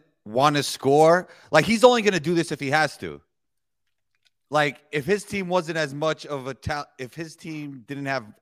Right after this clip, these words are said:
as much of a talent deficit, he wouldn't do this, you know? I mean, it's kinda like the LeBron thing. Like, LeBron could average forty in regular seasons in the past.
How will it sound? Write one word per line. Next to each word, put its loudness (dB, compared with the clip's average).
as -4
much -4
of -10
a -12
talent -6
deficit, -6
he -8
wouldn't -4
do -2
this, -10
you -10
know? -4
I 4
mean, 0
it's -8
kinda 0
like 0
the -2
LeBron 2
thing. -6
Like, -4
LeBron -2
could -8
average -4
forty -2
in -8
regular -8
seasons -14
in -14
the -14
past. -4